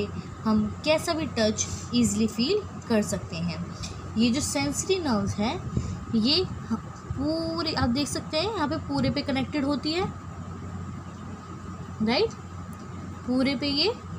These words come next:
connected होती है सेंसरी nerve। हम skin पे कहीं भी touch करते हैं तो हमारी सेंसरी nerve उस signal को brain तक पहुंचाती है और हमें recognize करवाती है the touch or feel। बच्चों,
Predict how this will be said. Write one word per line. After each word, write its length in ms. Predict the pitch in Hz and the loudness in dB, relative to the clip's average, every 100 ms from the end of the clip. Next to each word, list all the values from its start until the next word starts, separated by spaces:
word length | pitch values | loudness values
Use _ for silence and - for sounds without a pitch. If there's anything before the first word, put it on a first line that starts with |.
| - - - - - - | -10 -10 -10 -10 -10 -2
connected 420 | 247 240 233 277 262 | 2 4 4 4 4
होती 260 | 185 202 | 4 2
है 60 | 180 | 0
सेंसरी 380 | 175 196 180 185 | 0 0 0 -2
nerve। 560 | 170 165 - - - | -2 -6 -8 -10 -4
हम 200 | 262 311 | 0 0
skin 320 | 339 - 285 254 | 0 0 0 0
पे 100 | 302 | 0
कहीं 320 | 285 269 349 | 2 4 6
भी 100 | 370 - | 4 4
touch 180 | 277 - | 2 2
करते 380 | 226 208 208 | 2 0 0
हैं 220 | 196 208 311 - - - | 0 0 -2 -8 -10 -4
तो 80 | - | 2
हमारी 280 | 226 220 214 | 4 6 4
सेंसरी 540 | - 240 240 - 311 | 4 2 2 -2 -2
nerve 440 | 311 233 226 269 285 | 2 4 2 0 -2
उस 140 | 294 - | -2 0
signal 320 | 226 220 208 | 2 4 4
को 140 | 226 | 2
brain 240 | 196 220 269 | 4 4 4
तक 180 | 330 - | 0 0
पहुंचाती 480 | 285 285 294 294 | 0 2 2 2
है 140 | 302 403 - - - - | -2 -2 -4 -8 -8 4
और 140 | 220 | 4
हमें 340 | 208 214 208 247 - - - - | 6 6 4 2 -2 -8 -8 2
recognize 520 | 226 294 302 320 311 | 2 4 2 0 0
करवाती 400 | 254 214 185 180 | 2 2 2 0
है 200 | 208 339 - - - - - - - - - - - - 185 | 0 -2 -6 -10 -8 -8 -8 -10 -10 -10 -10 -10 -8 -6 -2
the 120 | 196 330 - - - | 2 2 0 -6 -2
touch 280 | 220 262 - 208 | 0 0 -2 0
or 80 | 240 427 - - | 0 0 -6 -6
feel। 280 | - 208 139 - - - - - - - - - - - - - - - - - - - | -2 -2 -2 -10 -12 -12 -12 -10 -10 -10 -10 -8 -8 -8 -8 -8 -10 -10 -10 -10 -8 -2
बच्चों, 360 | 220 - 269 | 0 0 0